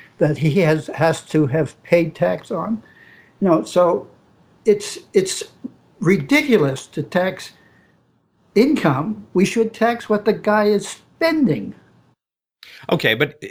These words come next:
Speaker 2: I just wanna finish up with this, this point. And, and Milton Friedman kinda went back and forth with this negative income tax, and you can look it up if you want. But here's, here's the challenge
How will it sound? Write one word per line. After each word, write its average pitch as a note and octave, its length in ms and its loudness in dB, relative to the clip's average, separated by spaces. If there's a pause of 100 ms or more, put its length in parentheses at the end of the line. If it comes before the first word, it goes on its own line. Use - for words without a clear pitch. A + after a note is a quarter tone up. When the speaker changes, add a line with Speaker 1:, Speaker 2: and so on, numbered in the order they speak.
(140)
Speaker 2:
I F3 80 2
just G3+ 260 -2
wanna D3+ 160 0
finish C3+ 300 0
up G2 120 -2
with G2 140 -2
this, G#2+ 260 -2
this G#2 220 0
point. E2+ 500 -4
And, B2+ 160 0
and D3+ 100 0
Milton F3+ 220 0
Friedman G2 440 -4 (100)
kinda F#2+ 180 -4
went E2+ 160 -4
back E2+ 200 -2
and E2 120 -8
forth D#2+ 240 -8
with D#2+ 80 -4
this D#2 120 -10
negative D#2+ 280 -2
income D#2 260 -2
tax, D2+ 320 -4
and D#2 140 -4 (100)
you G2+ 120 -2
can F2 120 -2
look D#2+ 160 -2
it D#2 60 0
up D2 160 -4
if D#2+ 100 -8
you E2+ 80 -4
want. D2 200 -4
But F2 200 -4 (520)
here's, A3 200 0
here's A#3 200 0
the D3+ 60 -4
challenge F#2 600 -6